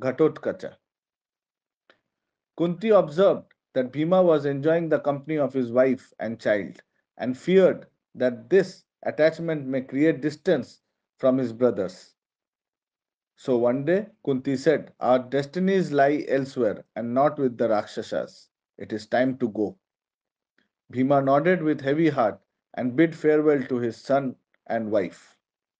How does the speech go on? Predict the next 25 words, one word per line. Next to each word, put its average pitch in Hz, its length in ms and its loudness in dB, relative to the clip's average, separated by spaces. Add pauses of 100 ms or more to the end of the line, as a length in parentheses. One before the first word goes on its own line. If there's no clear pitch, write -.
(920)
As 160 240 2
they 165 180 2
were 160 160 6
leaving, 143 480 0 (480)
Hidimbi's 165 580 2
son, 135 420 -2 (800)
who 165 180 2
was 147 240 4
an 135 120 0
infant, 139 640 0 (180)
spoke 170 400 0
like 131 240 2
a 127 60 0
grown 123 360 2
man. 67 280 -6 (880)
"Whenever 165 480 4
you 160 180 2
need 151 380 0
my 135 200 2
help, 139 360 0 (240)
father, 131 520 0 (340)
just 202 320 0
think 160 260 -4
of 127 200 0
me 107 280 -8